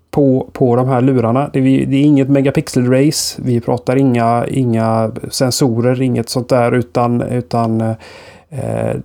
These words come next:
det kommer bli bra telefoner och mycket fokus ligger på mjukvaran.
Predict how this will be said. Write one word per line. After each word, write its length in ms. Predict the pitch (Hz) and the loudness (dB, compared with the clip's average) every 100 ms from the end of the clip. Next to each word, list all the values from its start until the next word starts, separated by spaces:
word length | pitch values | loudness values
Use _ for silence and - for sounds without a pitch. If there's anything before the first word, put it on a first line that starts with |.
| - | -6
det 80 | 165 | -2
kommer 260 | 208 214 | 2 2
bli 140 | 190 202 | 4 2
bra 240 | 170 175 | 4 2
telefoner 680 | 165 170 160 135 135 139 143 | 2 0 2 4 2 2 2
och 280 | 135 - 131 | 0 -2 -2
mycket 460 | 131 160 - 135 | 0 0 0 -2
fokus 400 | 147 131 - 117 | 2 0 0 -2
ligger 320 | 120 113 127 - | 0 -2 -2 -6
på 140 | 113 | 0
mjukvaran. 720 | 113 110 - - - 117 123 | 2 0 -2 -6 -4 -4 -6